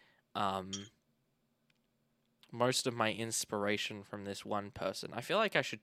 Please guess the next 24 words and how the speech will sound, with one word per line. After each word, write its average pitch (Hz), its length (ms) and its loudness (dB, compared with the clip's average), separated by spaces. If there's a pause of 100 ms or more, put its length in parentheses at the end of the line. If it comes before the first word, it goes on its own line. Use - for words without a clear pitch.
shout - 540 -2
them 95 240 -8
out, 98 500 -4
or, 113 100 0
like, 104 360 -4 (440)
at 131 140 0
least 123 300 2
say, 101 480 6
"Hey, 101 440 2
this - 200 -6
was 101 180 -6
my 98 100 -2
inspiration." 98 600 -4 (460)
I 123 80 0
wanna 165 180 2
look 160 220 -2
at 113 100 -4
their 107 520 4 (920)
thing. 98 540 -6 (580)
Fourteen 175 880 4
minutes 147 380 4
on 139 160 4
some, 143 400 6
an 139 160 -2